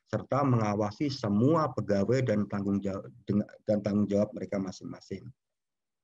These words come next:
Melayani tamu dengan baik dan menempatkan mereka di ruang yang sesuai. Setelah tiga hari, tamu dipersilahkan keluar atau boleh menetap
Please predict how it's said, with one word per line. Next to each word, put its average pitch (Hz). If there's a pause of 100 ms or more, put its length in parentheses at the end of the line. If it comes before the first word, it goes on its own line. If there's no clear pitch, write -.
Melayani 127
tamu 127
dengan 107
baik 104 (160)
dan 104
menempatkan 110
mereka 107
di 107
ruang 104
yang 98
sesuai. 101 (320)
Setelah 123
tiga 104
hari, 131 (240)
tamu 123
dipersilahkan 117
keluar 120
atau 107
boleh 110
menetap 104